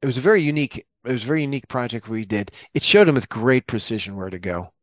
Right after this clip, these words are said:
And they have followed through in, in spades. It's been phenomenal to watch. But this stuff takes time. They think it takes time. Here's the mistake.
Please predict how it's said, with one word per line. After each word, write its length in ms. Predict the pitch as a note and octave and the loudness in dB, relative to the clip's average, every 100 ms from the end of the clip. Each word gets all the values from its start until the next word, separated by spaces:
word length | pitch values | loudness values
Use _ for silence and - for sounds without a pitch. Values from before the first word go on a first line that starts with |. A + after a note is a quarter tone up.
| - | -4
And 120 | B2 | 4
they 120 | C3+ | 6
have 140 | C3 A#2 | 6 4
followed 520 | - B2+ A#2+ A#2 G#2+ | 2 4 4 2 -2
through 440 | - A2+ G2+ G2+ - _ _ _ _ _ _ - | -2 -2 -2 -4 -12 _ _ _ _ _ _ -4
in, 380 | B2+ A2+ G#2+ G2+ | -4 -4 -10 -8
in 160 | A#2+ A2 | -6 -2
spades. 580 | - - A2+ F#2+ F2+ - | -2 2 0 0 -4 -6
It's 120 | A2 | -2
been 180 | B2+ A2+ | -2 0
phenomenal 540 | - G#2 G2+ F#2+ F2+ | -2 -2 -4 -6 -8
to 100 | F#2 | -6
watch. 380 | G2 F#2+ F#2+ - - - - - - - _ _ _ _ _ _ _ _ _ _ _ _ _ _ - | -4 -4 -6 -10 -14 -16 -14 -16 -18 -20 _ _ _ _ _ _ _ _ _ _ _ _ _ _ 2
But 180 | D#3+ - _ _ _ _ _ _ _ _ - | 2 0 _ _ _ _ _ _ _ _ -2
this 180 | F3+ | 0
stuff 220 | - - - | 4 4 4
takes 300 | F3+ D#3+ - | 4 4 4
time. 420 | G3 F3+ F#2+ - - _ _ _ _ _ - | 4 4 2 -6 -20 _ _ _ _ _ -2
They 260 | C3 A#3 | 4 4
think 300 | - - D3 | 4 2 2
it 100 | A#2+ | 0
takes 320 | - A#2+ - - | 2 0 0 -2
time. 380 | A2 D#2+ F#2 _ _ - | -4 -6 -12 _ _ -2
Here's 320 | G3 B3+ G#3 | 4 4 6
the 100 | D#3+ | 4
mistake. 640 | C#3 - F#3+ D3+ - - | 4 2 2 2 -2 -12